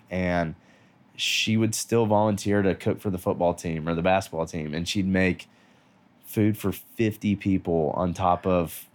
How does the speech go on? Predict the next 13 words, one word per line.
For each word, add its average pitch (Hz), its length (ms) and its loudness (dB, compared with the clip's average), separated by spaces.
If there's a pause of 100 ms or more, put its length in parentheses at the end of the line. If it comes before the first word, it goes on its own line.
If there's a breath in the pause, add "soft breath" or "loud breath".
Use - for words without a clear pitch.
what 90 240 -2
she's 95 240 -6
doing 92 260 -2
for 87 140 -2
our 82 80 2
family 82 460 -4 (360)
during 90 220 -2
the 87 80 0
week. 82 320 0
But 95 260 0 (340 soft breath)
that 110 200 4
was 120 140 0
some, 101 260 0